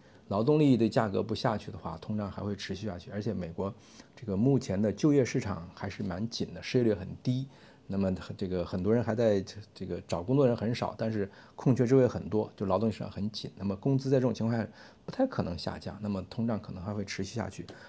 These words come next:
而且呢，这个虽然美国的名义利率是反弹了，随着加息啊，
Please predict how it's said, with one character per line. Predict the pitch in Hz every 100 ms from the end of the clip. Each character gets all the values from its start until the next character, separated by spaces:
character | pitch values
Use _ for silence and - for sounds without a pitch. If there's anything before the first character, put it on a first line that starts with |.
| -
而 | - 131
且 | 160 - 90
呢， | 113 110 95 - - - - -
这 | 120
个 |
虽 | 117 - 202
然 | 175 160
美 | 156 92
国 | 101
的 | 131
名 | 117 101
义 | 156 190
利 | 151
率 | 117
是 | 104 101
反 | 95 85 73
弹 | 90
了， | 95
随 | 95 98
着 | 98
加 | 104 104
息 | - - 98
啊， | -